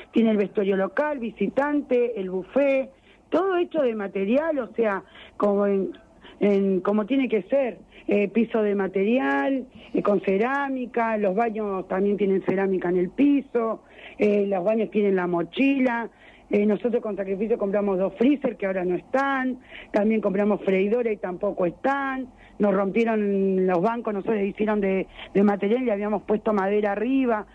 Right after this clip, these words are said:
la habíamos barnizado y todo, nos rompieron eso también, no están más los bancos.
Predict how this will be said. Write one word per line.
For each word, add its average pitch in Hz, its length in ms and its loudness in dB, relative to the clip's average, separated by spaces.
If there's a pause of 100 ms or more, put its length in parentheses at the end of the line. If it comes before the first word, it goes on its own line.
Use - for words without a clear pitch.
(180)
la 202 80 2
habíamos 208 320 2
barnizado 196 420 0
y 208 60 -2
todo, 247 160 0
nos 196 160 -2
rompieron 185 460 0
eso 170 200 0
también, 233 640 0 (240)
no 185 80 4
están 196 220 0
más 185 120 0
los 165 180 -2
bancos. 226 580 -2